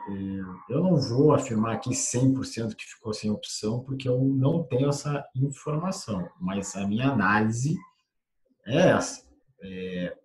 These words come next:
pra não, é, ir pra um nome mediano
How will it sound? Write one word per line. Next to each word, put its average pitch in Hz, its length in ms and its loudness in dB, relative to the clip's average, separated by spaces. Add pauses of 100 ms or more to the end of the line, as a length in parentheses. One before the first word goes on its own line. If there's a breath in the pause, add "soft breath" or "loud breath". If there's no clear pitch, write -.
pra 139 300 4
não, 135 500 6 (220)
é, - 1500 -14
ir 120 180 0
pra 110 140 2
um 107 80 4
nome 110 260 2
mediano 107 800 4